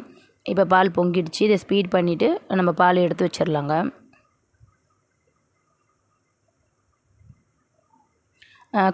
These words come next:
காஃபியை பொறுத்த வரைக்கும் பால் ரொம்ப காய வேண்டாங்க, ஒரு, ஒரு பொங்குனாலே போதும்.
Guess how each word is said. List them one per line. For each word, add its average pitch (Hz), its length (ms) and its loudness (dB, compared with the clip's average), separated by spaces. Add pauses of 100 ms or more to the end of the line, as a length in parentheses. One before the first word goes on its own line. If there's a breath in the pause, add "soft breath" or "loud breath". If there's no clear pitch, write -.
காஃபியை 214 340 4
பொறுத்த 190 200 2
வரைக்கும் 196 240 0
பால் 196 260 2
ரொம்ப 175 240 0
காய 180 260 2
வேண்டாங்க, 170 340 0 (100)
ஒரு, 180 120 4 (200)
ஒரு 190 140 2 (140)
பொங்குனாலே 196 500 2 (100)
போதும். 165 360 -4